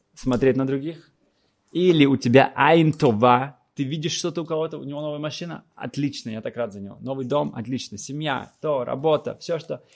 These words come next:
ты радуешься за них, тогда у-, на тебе не будет злого глаза. Айн ара тебе не повредит. Или третье –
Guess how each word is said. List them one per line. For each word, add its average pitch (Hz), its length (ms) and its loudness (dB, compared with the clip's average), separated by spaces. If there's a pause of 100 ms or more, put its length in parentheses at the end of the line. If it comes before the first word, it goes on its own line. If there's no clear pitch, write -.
(300)
ты 147 120 6
радуешься 180 500 6
за 202 80 4
них, 202 220 -2
тогда 139 240 -2
у-, - 160 -10 (160)
на 131 100 -2
тебе 131 400 -2
не 143 220 0
будет 143 580 -2 (160)
злого 117 300 0
глаза. 104 420 -6 (120)
Айн 113 260 -8
ара 113 180 -12
тебе 110 260 -12
не 117 200 -4
повредит. 104 480 -12 (560)
Или 135 480 -2 (360)
третье – 165 640 -6